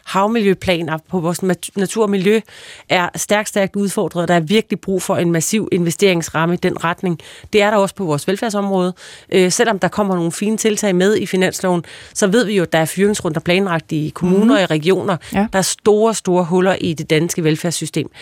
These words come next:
Speaker 1: Og vi mener simpelthen ikke, at den her finanslov gør noget for at imødegå den retning. Tværtimod.
Speaker 2: Okay. Kan du pege på noget i finansloven, hvor du siger, at det der, det kan Enhedslisten ikke stå inden for?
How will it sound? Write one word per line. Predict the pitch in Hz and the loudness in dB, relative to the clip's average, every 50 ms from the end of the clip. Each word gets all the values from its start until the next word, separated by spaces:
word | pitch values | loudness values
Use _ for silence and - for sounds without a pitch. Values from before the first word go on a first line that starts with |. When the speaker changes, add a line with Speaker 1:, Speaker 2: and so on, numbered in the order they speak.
| - - - - _ | -20 -20 -20 -6 _
Speaker 1:
Og | - 196 | 0 0
vi | 196 208 | 2 2
mener | 220 220 233 240 175 - 185 | 2 2 2 0 0 -2 -2
simpelthen | 156 185 202 190 190 190 | -2 0 0 0 2 2
ikke, | 185 202 190 | 2 2 0
at | 208 - | 0 -2
den | 202 185 185 | -2 -2 0
her | 185 196 185 | 0 0 0
finanslov | 156 175 175 175 160 - - - 180 175 170 - - - _ _ _ | 0 2 0 0 0 -2 -2 0 0 0 -2 -6 -18 -20 _ _ _
gør | - 180 185 | 2 2 2
noget | 196 202 202 190 | 4 2 0 -2
for | - - 196 185 - - - | -2 0 -2 -2 0 0 -2
at | 165 151 - _ _ _ _ _ _ _ _ _ _ _ _ - | -2 -2 -4 _ _ _ _ _ _ _ _ _ _ _ _ 2
imødegå | 202 208 214 226 262 277 269 - 190 165 | 2 4 4 4 4 2 2 2 0 0
den | 165 156 151 135 | 0 -2 -2 -2
retning. | 131 143 - - 151 156 156 - _ - | -4 -4 -2 -4 -6 -6 -6 -10 _ -6
Tværtimod. | - - 185 185 185 180 160 131 - - _ | 0 2 2 2 2 2 2 0 0 -2 _
Speaker 2:
Okay. | - 208 - - 226 220 - - - - | -8 -4 0 0 0 0 0 -8 -4 0
Kan | 247 226 | 0 0
du | 214 196 - | 0 -2 -4
pege | - 220 233 269 320 349 - | -2 0 2 2 2 0 0
på | - 214 | -2 -2
noget | 190 185 185 202 226 240 | 0 2 4 4 4 2
i | 214 | 0
finansloven, | - - 170 170 170 - - - - 127 92 180 - _ | -4 -4 -4 -4 -4 -4 -6 -6 -6 -6 -6 -8 -8 _
hvor | - 180 | 0 0
du | 185 - | 0 0
siger, | - - 185 - | 0 0 0 0
at | - - | 2 2
det | 302 294 269 | 2 2 4
der, | 226 180 | 2 0
det | 196 196 | -2 -2
kan | - 208 | -4 -2
Enhedslisten | 196 196 202 208 - - 180 - - - 160 - _ | 0 0 0 0 -2 -4 -6 -8 -6 -8 -10 -4 _
ikke | 208 - - | -4 -2 0
stå | - 156 | -2 -2
inden | 117 - | -2 -4
for? | - - 175 | -6 -8 -10